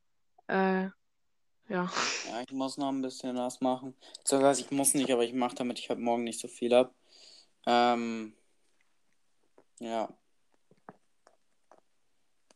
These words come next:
Speaker 2: Muss grad noch Deutsch halt machen, ist eigentlich relativ einfach. Ähm, aber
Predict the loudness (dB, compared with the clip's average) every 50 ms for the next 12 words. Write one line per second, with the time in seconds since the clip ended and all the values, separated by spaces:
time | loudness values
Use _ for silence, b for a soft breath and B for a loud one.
0 | _ _ _ -4 -4 -2 -2 -2 -2 0 0 0 0 -2 -4 -4 -2 2 4 4
1 | 4 2 2 2 2 0 0 0 0 0 0 -2 -4 -4 -2 -2 -2 -2 -4 -6
2 | -6 -2 2 2 2 2 2 -2 -8 -8 -8 -6 -4 -2 -2 -2 -2 -4 -2 2
3 | 4 4 4 4 0 -6 _ _ _ _ _ _ _ _ _ -18 -18 -18 _ _
4 | _ _ _ _ _ _ _ _ _ _ _ _ _ _ _ _ -4 -2 0 0
5 | 0 -2 -4 -4 -2 -4 -4 -6 -10